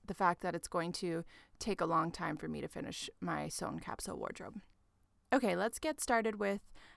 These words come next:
how I've actually planned my capsule wardrobe. So you might be wondering how many pieces you need for your capsule wardrobe. And I don't think you need to commit to a specific number,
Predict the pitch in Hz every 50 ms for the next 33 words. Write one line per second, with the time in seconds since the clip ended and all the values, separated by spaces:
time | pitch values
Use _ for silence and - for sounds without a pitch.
0 | _ - - 247 233 233 226 226 226 - - 208 208 202 196 - - 170 180 -
1 | - - 196 185 185 180 - - 226 226 220 202 175 175 175 - 180 170 - -
2 | - - - - 190 185 - - - - - - - - - - - _ _ _
3 | _ _ _ _ _ - - - 247 233 226 226 226 220 - - 214 220 233 220
4 | 220 285 302 311 285 262 277 277 285 277 277 269 262 233 233 247 294 320 - 277
5 | 240 - - 233 220 247 240 233 214 190 185 - - 214 220 226 - - 180 143
6 | - - - 220 226 262 359 381 294 - 185 - - - 190 - - _ _ _
7 | _ _ - - 269 - - 311 349 427 440 381 - 277 262 254 - 240 226 226
8 | 214 202 190 - - 214 - - 214 202 185 - - - 214 202 - - - -
9 | 202 - - 190 175 185 214 208 - 190 180 165 160 165 175 175 190 226 -